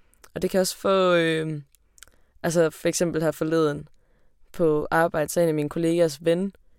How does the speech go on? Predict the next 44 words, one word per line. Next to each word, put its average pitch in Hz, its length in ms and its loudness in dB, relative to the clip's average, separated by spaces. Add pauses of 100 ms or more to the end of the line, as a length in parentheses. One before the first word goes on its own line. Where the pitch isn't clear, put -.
(440)
øh, 147 440 -4
lige 165 160 -4
blevet 170 160 -2
ansat, 160 500 -4 (100)
og 165 80 -6
så 180 120 0
var 170 80 4
jeg 147 120 4
på - 100 -16
vagt 165 220 0
med 175 100 -2
de 185 140 -8
to, - 380 -4 (180)
som 170 200 -2
går 160 100 0
på 151 80 -8
samme 165 260 0
studie, 175 960 -2
og 151 280 -2
begge 160 200 -2
to 156 140 -6
fra 156 120 -10
Sjælland, 180 640 0
og 156 120 -2
sådan, 156 280 -8 (680)
og 185 120 2
du 185 40 -4
ved, 185 100 4
jeg 170 100 2
kunne 185 160 -6
snakke 175 240 0
om 175 80 0
så 214 180 -2
mange 151 220 0
ting, 160 280 -4
der 170 80 2
kunne 156 120 -2
jeg - 20 0
også 151 100 -2
godt 151 120 -2
mærke, 151 340 -2
sådan, 147 200 -8
du 143 80 -10
ved, 147 180 -4